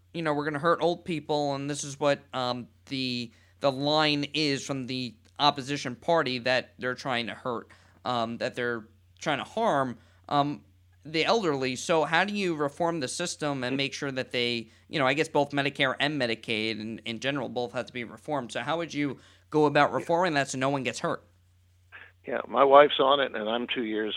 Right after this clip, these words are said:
Speaker 2: from it. So, uh, it's, uh, so it's a, it's a dir-, of direct interest. You know, I've, I once talked to a, a free market group. Uh, free market was in their title,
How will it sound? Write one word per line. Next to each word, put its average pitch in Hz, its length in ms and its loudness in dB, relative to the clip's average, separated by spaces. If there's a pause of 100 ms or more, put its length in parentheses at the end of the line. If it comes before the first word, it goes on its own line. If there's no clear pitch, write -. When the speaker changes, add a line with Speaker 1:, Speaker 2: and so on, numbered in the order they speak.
Speaker 2:
from 98 200 -6
it. 80 100 -10 (140)
So, 101 280 -2
uh, 101 200 -2 (600)
it's, 110 340 -2
uh, 101 420 4 (300)
so 107 140 2
it's 127 180 -2
a, 120 160 0
it's 127 240 -4
a 139 60 0
dir-, 123 240 -6
of 120 200 2
direct 120 400 0
interest. 107 460 -6 (1040)
You 233 80 8
know, 214 120 10
I've, 196 200 10 (1080)
I 151 80 6
once 180 280 8 (260)
talked 156 300 8
to 131 320 0
a, - 40 -6
a 120 300 0 (220)
free 151 140 -2
market 139 460 2
group. 120 380 -4 (580)
Uh, 123 400 -6
free 135 140 0
market 120 360 2
was 101 180 -4
in 104 80 -8
their 104 140 -4
title, 101 520 2